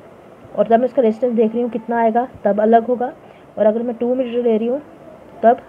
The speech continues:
अलग होगा। अब किस में ज़्यादा होगा? थ्री मीटर में रेजिस्टेंस ज़्यादा होगा, टू मीटर में कम होगा, क्योंकि रेजिस्टेंस जो है लेंथ के साथ बढ़ता है। जितनी लंबी, अ, वायर लोगे उतनी ही रेजिस्टेंस बढ़ेगा, करंट को फ्लो करने में, अ, दिक्कत आएगी।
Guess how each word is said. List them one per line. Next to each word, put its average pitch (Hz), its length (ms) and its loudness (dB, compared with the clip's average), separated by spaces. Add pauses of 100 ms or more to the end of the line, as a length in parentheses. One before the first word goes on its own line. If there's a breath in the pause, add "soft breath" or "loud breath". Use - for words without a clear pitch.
(300)
अलग 190 240 -2
होगा। 170 280 -6 (400 loud breath)
अब 196 80 -8
किस 233 200 -8
में 277 100 0
ज़्यादा 254 260 2
होगा? 262 240 0
थ्री 247 240 -6
मीटर 233 200 -4
में 247 200 -2
रेजिस्टेंस 226 360 -4
ज़्यादा 208 220 0
होगा, 233 320 -2 (120)
टू 240 80 -2
मीटर 226 240 -2
में 277 100 -2
कम 214 240 -2
होगा, 175 240 -4 (360 loud breath)
क्योंकि 233 200 0
रेजिस्टेंस 220 380 0
जो 254 100 6
है 269 100 2
लेंथ 202 200 -2
के 233 140 -10
साथ 233 120 -2
बढ़ता 190 340 -2
है। 185 200 -4
जितनी 190 280 -6
लंबी, 247 260 -2
अ, 262 40 -14 (240)
वायर 202 460 0
लोगे 233 260 2
उतनी 233 300 -4
ही 247 60 0
रेजिस्टेंस 214 400 -2
बढ़ेगा, 202 380 0 (440 loud breath)
करंट 220 280 0
को 254 80 2
फ्लो 247 200 0
करने 226 240 0
में, 226 300 -2
अ, 196 280 -2
दिक्कत 208 440 -4
आएगी। 226 300 0